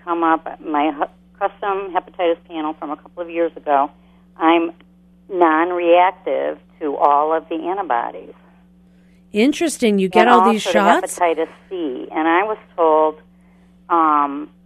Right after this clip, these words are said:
Speaker 1: when I was non-reactive after receiving one booster that I, I just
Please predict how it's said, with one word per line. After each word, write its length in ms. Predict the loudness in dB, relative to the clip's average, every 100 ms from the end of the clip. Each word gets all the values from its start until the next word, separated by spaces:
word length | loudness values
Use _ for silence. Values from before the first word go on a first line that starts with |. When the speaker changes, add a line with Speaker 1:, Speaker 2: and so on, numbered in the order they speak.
| _ _ _ _
Speaker 1:
when 340 | -18 -2 0 2
I 120 | 2
was 180 | 0 -2 -2
non-reactive 840 | -2 -2 -2 0 0 0 -2 0
after 460 | 2 2 0 -2 -2
receiving 640 | -4 -6 -8 -6 -4 0
one 220 | 0 0
booster 520 | 0 -2 -2 -6 -6
that 300 | 0 4 2
I, 300 | 2 -2 -2 -6 -10
I 120 | -6 -6
just 180 | -8